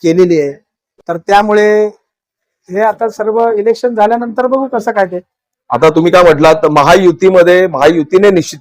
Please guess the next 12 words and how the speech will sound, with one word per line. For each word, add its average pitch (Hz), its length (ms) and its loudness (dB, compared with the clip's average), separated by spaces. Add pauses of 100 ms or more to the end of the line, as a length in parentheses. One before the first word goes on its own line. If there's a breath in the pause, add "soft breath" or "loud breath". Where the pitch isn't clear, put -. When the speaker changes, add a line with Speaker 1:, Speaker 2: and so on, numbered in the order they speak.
Speaker 2:
केले, 123 140 0
आता 120 180 2
तुम्ही 143 160 0
म्हटलात 110 280 -2 (380)
तर 143 60 0
महायुतीमध्ये 165 800 2
भाजपा 120 420 0
आहे, 139 200 2 (720)
त्याच्यात 143 260 0
शिंदे 135 260 0
गट 151 180 4
आहे, 135 200 2